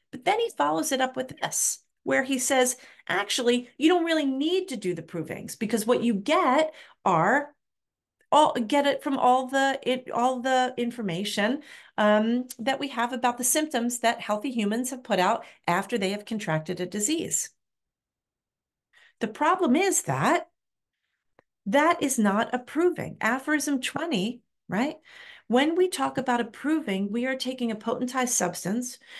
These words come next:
and we are looking for more than the collected data from a public health official.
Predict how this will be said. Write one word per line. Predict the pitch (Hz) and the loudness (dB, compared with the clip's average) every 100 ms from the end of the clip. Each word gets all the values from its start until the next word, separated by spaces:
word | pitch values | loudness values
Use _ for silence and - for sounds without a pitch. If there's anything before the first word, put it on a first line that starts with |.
| - - | -14 -2
and | 220 214 | 0 2
we | 262 | 2
are | 269 247 | 4 4
looking | 247 311 330 254 | 2 0 0 -2
for | 247 214 | -2 0
more | 202 208 262 311 | 2 4 4 2
than | 294 214 202 | 2 0 0
the | |
collected | 196 - 208 226 247 214 170 160 | -2 -6 -4 -4 -2 -4 -6 -6
data | - 180 262 220 123 202 - _ _ _ | -2 0 0 0 -2 -2 -8 _ _ _
from | - 214 208 | 0 2 4
a | 208 | 2
public | 214 220 220 | 0 -2 -4
health | - 262 311 | -2 -2 -2
official. | 254 143 - - - | -6 -6 -6 -8 -12